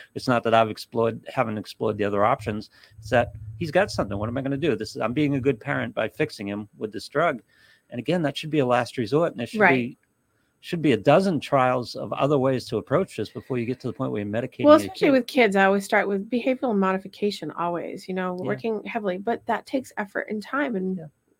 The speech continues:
Speaker 2: and as I've said many times on the show over the years, um, this, this generation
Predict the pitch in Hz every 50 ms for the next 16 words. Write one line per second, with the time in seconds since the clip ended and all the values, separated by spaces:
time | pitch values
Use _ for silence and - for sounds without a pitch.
0 | _ _ - 190 190 - - 202 202 220 208 202 - - 214 196 190 196 196 208
1 | 233 233 - - 170 170 180 196 175 175 175 185 - - 185 175 170 156 - 175
2 | 185 190 180 175 175 180 175 175 175 180 - _ _ _ - - - - - -
3 | _ _ 196 190 185 180 190 185 185 - - - 202 214 214 - - - - 196
4 | 185 202 233 247 - - 233 208 196 190 190 190 190 190 190 - - 185 185 180
5 | 180 180 196